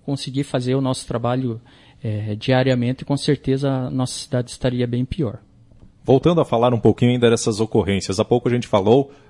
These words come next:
Speaker 2: das ocorrências de maior impacto pra vocês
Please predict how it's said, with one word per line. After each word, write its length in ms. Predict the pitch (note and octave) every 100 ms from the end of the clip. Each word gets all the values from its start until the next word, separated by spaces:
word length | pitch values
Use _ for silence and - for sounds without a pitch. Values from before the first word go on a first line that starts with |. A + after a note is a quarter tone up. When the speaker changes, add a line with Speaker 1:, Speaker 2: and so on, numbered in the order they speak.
| -
Speaker 2:
das 340 | G2 G#2 G2
ocorrências 600 | A2+ A2+ F#2 G#2+ A#2 A#2
de 80 | G#2
maior 320 | G#2+ G2 G#2
impacto 640 | B2 B2+ G#2 G#2+ - - F2
pra 180 | - G2+
vocês 680 | G#2+ - - A#2 C3 -